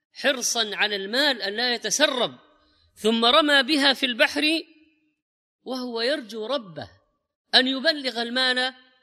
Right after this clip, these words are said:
لصاحبه. فخرج الرجل بالطرف الآخر من الشاطئ الآخر ينتظر صاحبه على حسب الموعد، فلم يجده،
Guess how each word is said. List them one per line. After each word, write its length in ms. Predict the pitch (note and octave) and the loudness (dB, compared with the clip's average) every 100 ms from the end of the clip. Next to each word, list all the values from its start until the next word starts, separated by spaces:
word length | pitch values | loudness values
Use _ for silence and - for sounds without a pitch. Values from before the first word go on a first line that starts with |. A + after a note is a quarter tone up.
| _ | _
لصاحبه. 600 | F#3+ G#3+ G3 D#3+ C#3 A#2+ - _ _ _ _ _ _ _ | -2 2 2 2 -2 -6 -12 _ _ _ _ _ _ _
فخرج 540 | C4 - F#4 F4+ A3+ | 2 6 4 4 0
الرجل 520 | C4 B3+ D4+ B3 A#3+ _ _ _ _ _ - | -4 -4 -6 -6 -10 _ _ _ _ _ -14
بالطرف 500 | E3+ - D4+ E4 A#3 | -14 -2 0 0 -2
الآخر 640 | A#3 A3 A3 - F#3+ D#3 - _ _ _ _ _ - | -4 -2 -2 0 -2 -4 -12 _ _ _ _ _ -8
من 140 | D3 | -2
الشاطئ 580 | F3 - B3 D#4+ E4 C#4 | 0 2 4 2 2 0
الآخر 460 | B3 B3 B3+ - A3 | 2 0 0 0 -2
ينتظر 600 | G#3 G3+ C#4+ C#4 B3 A3 | -2 0 2 2 2 0
صاحبه 680 | A3 G3 A3+ G3+ G#3 G3 | 0 0 0 2 2 4
على 240 | F#3 G3+ G3+ | 4 4 4
حسب 420 | D#4 D#4 A#3 G3+ | 4 4 2 -6
الموعد، 560 | G#3+ A3+ C4 C#4 E4 C#4 _ _ _ _ _ _ _ _ _ _ _ _ _ _ _ | -4 -2 0 2 0 -2 _ _ _ _ _ _ _ _ _ _ _ _ _ _ _
فلم 540 | E3+ G#3 G3 F#3 D#3+ D3 _ - | -6 -4 -4 -8 -12 -14 _ -12
يجده، 760 | D3+ D#3 D3 E3 B2 C3 A#2 | -4 -4 -4 -8 -10 -10 -12